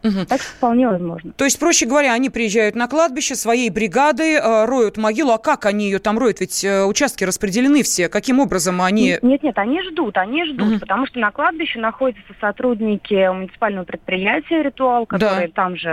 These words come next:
Speaker 2: оформляют документы. И по словам Алексея, собственно, по словам, э, администрации, они эти документы выдали. Но он говорит о том, что эти документы не давали, администрация говорит о том, что он их по какой-то причине не подписывал.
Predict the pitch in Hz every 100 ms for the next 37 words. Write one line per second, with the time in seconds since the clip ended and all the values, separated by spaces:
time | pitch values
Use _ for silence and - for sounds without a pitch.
0 | 165 165 208 202 175 170 190 226 311 381
1 | 302 226 - - - 226 208 220 226 214
2 | 214 202 185 180 - - 294 330 220 185
3 | 202 175 180 196 190 185 180 175 170 170
4 | 170 185 190 - 277 339 - 226 185 254
5 | 320 220 269 240 277 285 285 302 294 302
6 | 196 170 - - - - 220 247 247 220
7 | 247 247 214 208 196 180 190 180 - 175
8 | 170 170 190 175 175 170 170 180 277 359
9 | 247 185 170 - 214 - 285 294 294 277
10 | 294 285 - 214 294 - 196 175 202 -
11 | 190 - 214 190 220 196 _ 160 - 160